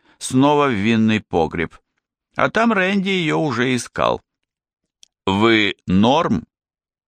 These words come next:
Все зависит от того, как определить норм.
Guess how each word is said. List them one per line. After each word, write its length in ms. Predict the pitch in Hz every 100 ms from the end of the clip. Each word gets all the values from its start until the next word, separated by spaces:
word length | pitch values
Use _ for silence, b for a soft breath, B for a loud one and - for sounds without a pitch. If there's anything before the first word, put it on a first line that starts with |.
| _ _ _ _ _ _
Все 260 | - 147 160
зависит 500 | 160 160 156 147 147
от 140 | -
того, 300 | - 127 143
как 300 | - 151 -
определить 680 | 85 - 87 85 82 82 -
норм. 580 | 92 90 87 78 78